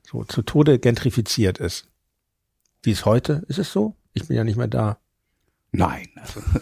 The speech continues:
Speaker 2: <laughs> empfehle allen, nach Hamburg zu ziehen und sich dort eine günstige Altbauwohnung zu suchen.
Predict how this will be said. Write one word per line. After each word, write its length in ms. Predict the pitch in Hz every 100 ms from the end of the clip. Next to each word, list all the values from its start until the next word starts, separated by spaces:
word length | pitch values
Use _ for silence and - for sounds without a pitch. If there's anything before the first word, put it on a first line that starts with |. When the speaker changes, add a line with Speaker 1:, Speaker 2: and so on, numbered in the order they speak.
| - - -
Speaker 2:
<laughs> 300 | 143 131 120 _ - - - - - _ _ _ _ - - -
empfehle 380 | 107 - 135
allen, 180 | 120 127
nach 140 | 113 110
Hamburg 300 | 131 113 -
zu 80 |
ziehen 300 | 110 - 113
und 160 | 104 95
sich 120 | 98
dort 260 | 92 101 -
eine 120 | 95 _ _ _ _
günstige 400 | 113 110 110 -
Altbauwohnung 680 | 113 - 98 92 107 104 98
zu 120 | 110
suchen. 400 | 110 117 -